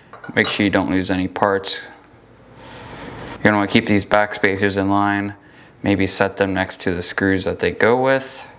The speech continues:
and then also make sure you grab the two bronze washers. Keep those with the knife. Before pulling the lanyard loop out, you can go ahead and pop the scales out. By doing that, go where the pressure lock is and run your finger back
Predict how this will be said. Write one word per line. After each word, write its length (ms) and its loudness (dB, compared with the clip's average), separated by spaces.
and 140 6
then 140 4
also 340 0
make 200 -2
sure 180 -6
you 80 -2
grab 460 0
the 160 -4
two 560 2
bronze 340 0
washers. 760 -2
Keep 200 2
those 240 4
with 140 4
the 80 4
knife. 500 -2
Before 320 6
pulling 360 2
the 80 2
lanyard 440 2
loop 340 -2
out, 280 2
you 80 -2
can 140 0
go 160 4
ahead 180 0
and 180 -4
pop 240 0
the 100 -8
scales 440 -2
out. 320 0
By 80 2
doing 320 0
that, 360 -2
go 140 2
where 220 2
the 360 -4
pressure 380 -2
lock 300 0
is 280 -2
and 220 -4
run 180 0
your 120 0
finger 420 0
back 520 -2